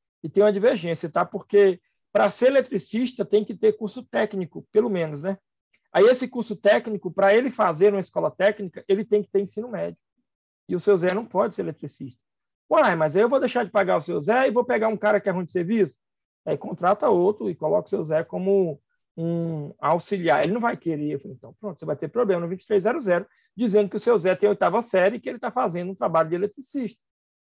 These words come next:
Vinte e três zero meia são as alterações, caso seja um estagiário, por exemplo, que daí vai ser contratado de forma definitiva. E o vinte e três nove nove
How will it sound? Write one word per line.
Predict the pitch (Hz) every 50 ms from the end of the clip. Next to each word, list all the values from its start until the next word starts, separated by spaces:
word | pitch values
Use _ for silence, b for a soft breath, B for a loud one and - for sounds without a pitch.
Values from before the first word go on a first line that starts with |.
| _ _ _ _
Vinte | 180 175
e | -
três | - 233 214 190
zero | 208 208 202 185
meia | 175 190 226 208
são | - 220 202
as | 165
alterações, | 190 190 190 - 190 190 185 170 - - 185 202 220 208 - -
caso | 175 170 165 160
seja | 151 - 180 170
um | 170
estagiário, | 170 - - 175 175 151 151 160 165 175 185 - -
por | - 170
exemplo, | 160 139 160 180 196 - _ _ _ _ _ _ _
que | -
daí | 170 170 170 180
vai | 185 196
ser | 180 - 185
contratado | - 185 180 - 202 156 - 170 170 165
de | 156 151
forma | - 170 160 165
definitiva. | 160 160 156 - 202 240 202 - 202 180 190 185 240 254 _ _ _ _ _ _
E | - 202
o | 190
vinte | 220 226 -
e | -
três | - 226 208
nove | 214 208 202 247
nove | 247 226 190 185 185 180 208 247